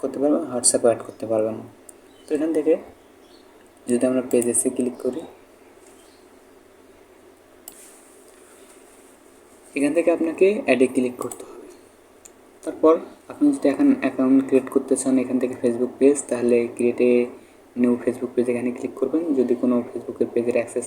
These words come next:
নিতে চান, তাহলে request status access the Facebook page এখানে ক্লিক করবেন। তারপর এখানে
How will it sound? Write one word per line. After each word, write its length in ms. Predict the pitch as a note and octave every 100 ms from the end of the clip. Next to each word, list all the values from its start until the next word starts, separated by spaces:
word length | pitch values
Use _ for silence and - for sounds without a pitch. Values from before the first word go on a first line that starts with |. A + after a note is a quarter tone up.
| -
নিতে 160 | - C#3
চান, 120 | E3 - - - - - -
তাহলে 180 | A#2+ A#2+ A#2
request 240 | A#2+ B2 B2
status 260 | - C3+ C3+ - C3
access 320 | - - C#3+ C#3 C3+
the 60 | B2
Facebook 280 | A#2+ A#2+ A2+
page 140 | A#2+ A#2
এখানে 180 | A#2 A#2 -
ক্লিক 200 | A#2 - A#2
করবেন। 240 | A2+ A#2 - - - - - - - - - - -
তারপর 220 | E3+ E3+ E3
এখানে 240 | E3+ E3+